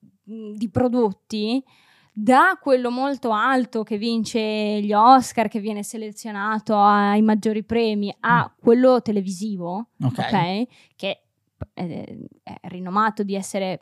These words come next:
Speaker 1: mm, di qualità molto più bassa, però c'è sempre modo di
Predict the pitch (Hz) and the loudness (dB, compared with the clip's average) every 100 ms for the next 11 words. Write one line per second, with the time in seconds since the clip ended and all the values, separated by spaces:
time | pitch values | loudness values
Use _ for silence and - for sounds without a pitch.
0 | 185 175 170 175 175 180 185 190 196 214 | -8 -10 -10 -8 -8 -4 -2 -2 -2 -4
1 | 196 180 190 - 190 190 _ - - - | 0 0 -2 -8 -6 -6 _ -20 -20 -20
2 | - 262 277 311 330 - 277 - 262 269 | 0 6 8 6 4 0 -4 -2 0 0
3 | 269 277 240 240 240 254 220 214 233 262 | 0 0 2 2 4 4 4 -2 0 0